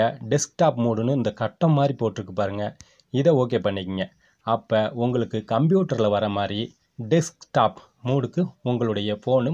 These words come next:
மாறிக்கும். இப்ப நீங்க என்ன செய்யணும், உங்க மேல இருக்கு பாருங்க, உங்களுடைய வீடியோ, அதாவது உங்களுடைய ஐ-, ஐ டி-யோடைய, அதை உங்க சேனலுடைய லோகோ இருக்கு பாருங்க, மூலையில மேல இருக்கும் கார்னர்ல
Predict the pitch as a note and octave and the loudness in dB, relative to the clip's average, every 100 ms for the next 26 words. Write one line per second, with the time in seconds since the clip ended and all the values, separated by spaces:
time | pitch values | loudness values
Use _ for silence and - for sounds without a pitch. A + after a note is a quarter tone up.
0 | D3+ D#3 C3+ G#2+ F#2+ _ _ _ _ - | 2 2 2 -2 -10 _ _ _ _ -2
1 | C3+ C3+ A2 G#2+ A2+ - C3 C#3 C3 D3 | -2 0 2 2 0 -2 0 2 2 0
2 | A2+ G2+ G#2 A2+ - - - - - B2 | -2 -4 -4 -6 -8 -14 -16 -14 -4 0
3 | A#2+ A2 A#2+ A2+ D3 F3+ B2 - G#2 A2+ | 2 2 2 2 2 4 2 0 -2 0
4 | G#2 G2+ - _ B2 A#2 B2 G#2 G#2 A2 | 0 -4 -6 _ -6 -2 -2 -2 0 0
5 | A#2 - _ _ _ _ _ _ A#2 F3 | 0 -4 _ _ _ _ _ _ 2 4
6 | D3+ B2+ - A2 A#2+ A#2+ A2+ A2+ A2+ G#2+ | 4 2 0 0 2 2 0 -2 -2 -2
7 | G#2 G#2 G2 - A2+ C3 C3+ - - _ | -2 -2 -2 -4 -2 0 0 -2 -10 _
8 | _ _ - A#2 D3+ D#3 B2 G#2 G#2 G#2+ | _ _ -8 -2 0 2 2 0 0 -2
9 | A2+ _ _ _ _ - A2+ A2+ A2 A2 | -4 _ _ _ _ -4 0 0 -2 -2
10 | C3+ E3 F3 B2+ G#2+ G#2 G#2 - _ _ | 2 4 4 2 0 0 -2 -6 _ _
11 | _ A#2 D3 F#3 D3+ A2 G2 G#2 A2 G2+ | _ 2 4 4 4 2 -4 -2 -2 -4
12 | F#2 _ B2 D3 E3 A#2+ G2 G2 A#2+ D3 | -8 _ 0 2 4 2 0 -2 0 2
13 | E3 B2 A2 D3 - A#2+ C3+ A2 G#2 G#2 | 2 0 0 -4 -2 0 0 -2 -2 -4